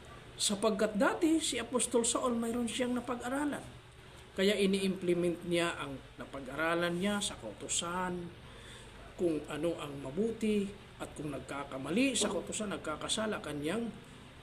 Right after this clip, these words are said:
dinadala at pinarurusahan. Ngunit dumating ang salita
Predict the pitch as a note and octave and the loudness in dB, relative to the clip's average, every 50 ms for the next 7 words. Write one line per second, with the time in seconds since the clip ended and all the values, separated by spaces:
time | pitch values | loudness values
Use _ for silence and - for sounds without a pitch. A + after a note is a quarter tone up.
0 | - - - C#3 D#3 D3 D3 C#3+ C#3 C#3 C#3 C#3 D3 E3+ F#3+ G3 - - - - | -18 -14 -10 -8 -6 -4 -2 -2 -2 -2 -2 -2 -2 -2 -4 -4 -8 -14 -16 -18
1 | - - - - D3+ D3+ - - C#3+ C3+ B2+ A#2+ G#2+ A#2 A#2 - A2+ - - - | -18 -18 -12 -10 -10 -10 -8 -6 -6 -6 -6 -8 -10 -12 -12 -10 -4 -2 -2 -2
2 | A3+ B3 - - - - - - - - - - - - - - - - - - | -2 -2 -6 -8 -12 -14 -16 -18 -18 -18 -18 -18 -16 -16 -16 -16 -18 -18 -18 -18
3 | - - - - - - - - - - - A3 A3 A#3 A#3 A3 G#3 G#3+ - E3 | -18 -16 -16 -16 -16 -16 -16 -16 -14 -4 2 4 6 6 6 6 4 2 2 2
4 | F3 F3 F#3+ - - F#3+ F#3 F3+ - E3 D3 D3 - - C3+ C#3 C#3+ - - C#3 | 2 2 2 2 2 2 0 0 -2 -4 -4 -2 -2 -2 -2 -4 -6 -4 -6 -6